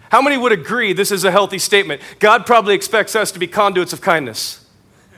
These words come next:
God probably expects his kids to speak for him. I mean, you guys, you guys checked out on that one. God probably expects his kids to speak for him. What do we think the father would say when he walked into somebody's life? Would he say,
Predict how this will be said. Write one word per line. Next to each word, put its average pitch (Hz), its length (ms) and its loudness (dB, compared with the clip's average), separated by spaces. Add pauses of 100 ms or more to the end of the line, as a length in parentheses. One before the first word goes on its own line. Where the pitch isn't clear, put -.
(880)
God 262 260 4
probably 240 240 4
expects 233 360 2
his 240 140 -2
kids 240 280 -2
to - 80 -8
speak - 260 -4
for 180 140 0
him. 117 240 -4 (1400)
I 143 120 -2
mean, 147 120 -2
you 185 80 -4
guys, 143 240 -4
you 151 80 -14
guys 165 160 -4
checked - 260 -4
out 165 160 0
on 131 100 -4
that 143 160 -2
one. 120 160 -8 (380)
God 254 300 4
probably 277 280 4
expects 247 360 2
his 226 140 -4
kids 247 300 0
to 165 60 -8
speak - 260 -4
for 180 160 -2
him. 117 240 -4 (720)
What 294 180 6
do 359 140 6
we 320 140 4
think 311 220 0
the 214 100 4
father 285 460 4
would 202 160 2
say 214 360 4 (200)
when 208 180 2
he 220 80 2
walked 226 300 2
into 214 160 0
somebody's 202 400 0
life? 180 280 4
Would 208 140 2
he 254 120 2
say, 240 420 4